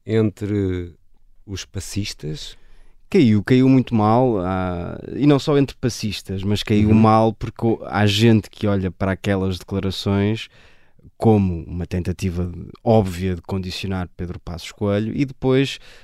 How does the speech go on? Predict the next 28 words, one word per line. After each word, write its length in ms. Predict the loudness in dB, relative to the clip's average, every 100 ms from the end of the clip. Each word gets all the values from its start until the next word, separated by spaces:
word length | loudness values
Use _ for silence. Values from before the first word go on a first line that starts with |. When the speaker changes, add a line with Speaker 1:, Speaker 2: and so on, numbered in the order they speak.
| -10
Speaker 2:
eh, 520 | -6 -4 -2 -4 -2
até 600 | -2 0 2 4 4 2 -2 -12 -8
dizem 500 | 2 4 4 4 2
que 120 | 0
roçou 720 | -4 -4 -2 2 4 4 2
um 560 | -4 -8 -8 -6 -4 -4
bocadinho 380 | 0 4 6
em 120 | 6 4
delicadeza 1000 | 2 0 2 2 4 4 2 -2 -6 -8 _ _ _ _
ao 220 | 0 0
tentar, 640 | 0 0 0 2 2 2 0
eh, 720 | -4 -6 -8 -10 -10 -12 -10
reformar 920 | -4 -2 -2 0 4 6 4 2 -2 -14 -18 -2
Pedro 260 | 0 0
Passos 360 | 0 -2 -2 -4
Coelho 360 | 0 0 0
da 140 | -2 -6
política. 800 | -4 -2 -2 0 -4 0 -2 -2 -10 -20 _ _ _ _ _ _ -20 -8
É 80 | 2
importante 560 | 4 4 0 2 2 2
dizer 600 | -2 -2 2 2 2 -2 -14 -4
que 440 | 0 2 0 -4 -14 -20 -20 -18
as 120 | -18
pessoas 300 | -14 -10 -10
próximas 520 | -4 2 2 2 -2
de 60 | 0
Luís, 180 | -2 -2
de 260 | -8 -8